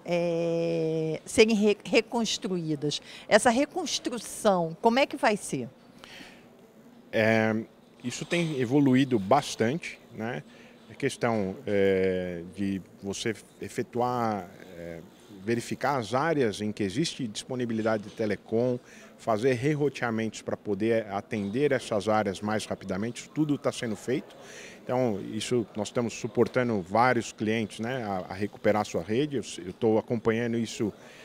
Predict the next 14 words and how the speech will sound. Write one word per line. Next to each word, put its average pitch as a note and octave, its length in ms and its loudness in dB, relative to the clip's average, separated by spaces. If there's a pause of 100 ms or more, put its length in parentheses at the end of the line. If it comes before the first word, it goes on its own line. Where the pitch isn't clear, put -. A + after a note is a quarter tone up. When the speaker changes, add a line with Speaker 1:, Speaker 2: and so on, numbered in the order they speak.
(160)
Speaker 2:
é, G2 680 4
diariamente. B2+ 840 4
Agora, E3 300 0
é G#2 60 -6 (280)
muito F3+ 160 -4
difícil D#3+ 380 -4
você B2+ 320 -2
dar A2+ 160 2
qualquer B2 320 -4
tipo - 240 -8
de A2 80 -8
previsão, A#2 440 -2
porque, - 220 -8
assim, C3 240 -4